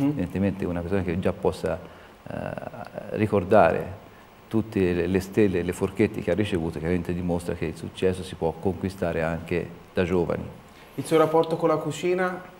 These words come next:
Speaker 2: Devio un po' sull'argomento, ma insomma giusto per curiosità.
Speaker 1: Ma io, eh, sono un buon utente <laughs> e poi dico, siccome sono un chimico, se mi danno la ricetta mi posso anche dilettare, però con la ricetta, senza fantasia.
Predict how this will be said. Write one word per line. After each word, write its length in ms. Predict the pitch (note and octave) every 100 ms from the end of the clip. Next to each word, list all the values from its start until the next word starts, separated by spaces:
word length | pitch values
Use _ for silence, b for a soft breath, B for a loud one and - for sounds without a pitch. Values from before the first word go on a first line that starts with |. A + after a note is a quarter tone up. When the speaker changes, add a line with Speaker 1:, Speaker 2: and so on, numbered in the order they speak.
| -
Speaker 2:
Devio 360 | A#2 A#2 A#2 A2+
un 100 | A2
po' 240 | A#2 A2 A2
sull'argomento, 640 | A2+ A2 A2+ A#2+ A#2+ A2+
ma 80 | G2+
insomma 300 | G2 G#2+ G2+
giusto 260 | G#2 G#2+ A2+
per 160 | A2+ G#2+
curiosità. 520 | A2+ A2+ A#2 A2+ D3
Speaker 1:
Ma 180 | F#2+ F#2+
io, 600 | C3 C#3+ G#2 F2+ E2 E2+
eh, 40 |
sono 280 | E2+ G2+ F#2+
un 360 | F#2 F#2 F#2 F2 F2+ F2
buon 180 | G#2+ A2+
utente 720 | A2+ G2+ F#2 G2 D3+ E3+ -
<laughs> 1400 | F3 D3+ - - - - E3+ D#3+ D3 - C#3 C3 C#4+ -
e 100 | -
poi 240 | B2 B2+ A2+
dico, 240 | A2 G2+
siccome 340 | G2 G#2 B2 G2
sono 180 | B2+
un 80 | C3+
chimico, 380 | - G#2+ G2+ F#2+
se 140 | F#2+
mi 100 | G2+
danno 180 | G2 G#2
la 80 | A#2+
ricetta 480 | G#2+ F#2+ E2+ F2 E2
mi 100 | F#2+
posso 260 | F2 E2+ F#2+
anche 200 | F2 F2+
dilettare, 580 | F2+ E2+ - - - F#2
però 200 | A2+ A2
con 140 | G#2
la 100 | F2
ricetta, 420 | F2 - D2 -
senza 300 | - G2+ F2+
fantasia. 580 | F#2+ F2 E2+ D#2+ E2+ -